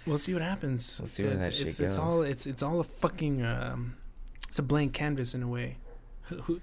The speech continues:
Speaker 1: it's our, it's like we can sit here and fucking criticize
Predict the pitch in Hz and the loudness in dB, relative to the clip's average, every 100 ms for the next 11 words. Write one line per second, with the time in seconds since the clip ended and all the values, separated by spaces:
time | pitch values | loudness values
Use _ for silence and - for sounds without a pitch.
0 | - 151 151 175 156 151 170 151 214 262 | -6 -2 4 4 2 2 2 8 10 12
1 | 233 - 208 220 208 202 - - - 135 | 12 12 10 10 8 6 -4 -6 2 4
2 | 127 120 143 127 117 - 147 - 135 127 | 4 2 -2 -2 -2 2 4 4 4 0
3 | 123 | -2